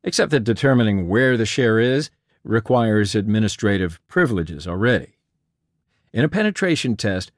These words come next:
you should try the pass the hash method to compromise systems.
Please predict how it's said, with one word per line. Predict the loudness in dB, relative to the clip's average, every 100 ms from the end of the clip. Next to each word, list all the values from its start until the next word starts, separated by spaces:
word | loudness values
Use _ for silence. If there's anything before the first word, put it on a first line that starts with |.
| _
you | -10
should | -8 -8
try | -4 -2 0 -2
the | -6
pass | -4 -4 -4 -4
the | -4
hash | -4 -2 -4 -4
method | -6 -6 -10 -12
to |
compromise | -8 -6 -4 -4 -4 -6
systems. | -6 -8 -8 -12 -14 _ -20